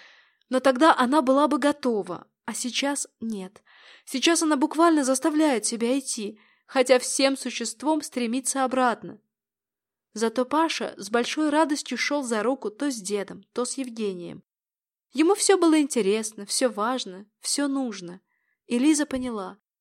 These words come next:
как многого на самом деле лишила сына. Он ведь рос дикарем. Не в плане поведения, нет, в плане мировосприятия. Паша не знает, каково жить в обществе. Каждый день видеть множество людей, машин,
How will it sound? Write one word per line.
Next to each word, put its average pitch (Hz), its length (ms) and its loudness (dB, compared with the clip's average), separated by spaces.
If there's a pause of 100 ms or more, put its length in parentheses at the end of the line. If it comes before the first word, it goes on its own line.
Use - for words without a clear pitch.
(160)
как 254 220 0
многого 226 640 0
на 220 160 -4
самом 233 340 -4
деле 285 320 0
лишила 233 480 -4
сына. 185 560 -8 (480)
Он 277 220 2
ведь 220 200 -6
рос 247 220 0
дикарем. 208 680 -6 (440)
Не 254 120 0
в 254 60 -14
плане 302 320 4
поведения, 262 680 0
нет, 226 460 -4 (400)
в - 120 -20
плане 294 420 0
мировосприятия. 277 1120 -2 (640)
Паша 339 300 2
не 294 140 0
знает, 311 380 0
каково 247 420 -2
жить 254 240 -4
в 233 80 -8
обществе. - 680 -10 (340)
Каждый 262 380 2
день 285 360 2
видеть 247 380 -2
множество 294 520 -2
людей, 202 600 -2
машин, 214 640 -6